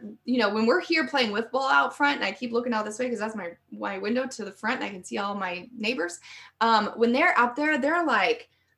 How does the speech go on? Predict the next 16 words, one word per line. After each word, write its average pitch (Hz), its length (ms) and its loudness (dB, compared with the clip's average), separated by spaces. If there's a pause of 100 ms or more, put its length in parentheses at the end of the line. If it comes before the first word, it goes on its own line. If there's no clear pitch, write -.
(100)
they're 359 200 -2
ready. 220 640 4
They're, 311 440 6
we're 302 160 -2
playing 294 240 0
wiffle 254 300 4
ball. 254 220 4
They're 269 200 2
ready 277 280 0
to 254 140 0
go. 254 360 4
They're 262 140 0
gonna 269 200 -4
swing 254 280 -6
that 233 200 -2
hard. 220 460 -2